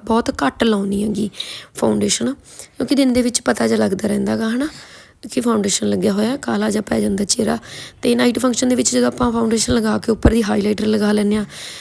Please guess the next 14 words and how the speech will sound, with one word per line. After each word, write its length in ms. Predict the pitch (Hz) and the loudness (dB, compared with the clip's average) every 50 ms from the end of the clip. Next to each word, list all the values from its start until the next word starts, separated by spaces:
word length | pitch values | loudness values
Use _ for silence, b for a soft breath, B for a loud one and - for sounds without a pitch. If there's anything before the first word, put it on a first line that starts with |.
| B B B - | B B B -2
ਤਾਂ 540 | - 220 220 214 214 214 214 214 214 220 - - - B B B B B B _ - - | 0 2 2 4 2 2 2 2 0 0 -2 -6 -12 B B B B B B _ -6 -2
ਬਹੁਤ 220 | 226 208 226 240 | 2 2 2 2
ਸੋਹਣੀ 260 | 233 247 240 233 240 247 | 2 2 2 2 2 0
ਚਮਕ 340 | 240 240 214 190 - - | 0 0 -2 -2 -2 -2
ਆ 40 | 214 | -2
ਜਾਂਦੀ 200 | 196 202 202 196 | 0 0 0 0
ਆਪਣੇ 220 | 208 190 - 226 208 | -2 -2 -2 -2 -2
ਫੇਸ 280 | - - 226 208 - | 0 0 2 2 2
'ਤੇ 220 | - - 247 254 285 B B B B B B B B B _ - | 0 -2 -4 -6 -6 B B B B B B B B B _ -4
ਤੇ 400 | 240 226 226 214 214 220 214 294 247 | -2 0 0 0 0 0 -2 -2 0
ਵਧੀਆ 240 | 208 220 214 226 233 | 2 2 2 2 0
ਲੱਗਦਾ 220 | 220 214 208 202 | 0 -2 -2 -4
ਆਪਣਾ 220 | 214 - - - 214 | -6 -6 -6 -8 -8
ਫੇਸ 340 | - 247 240 196 - - | -4 -4 -4 -4 -4 -4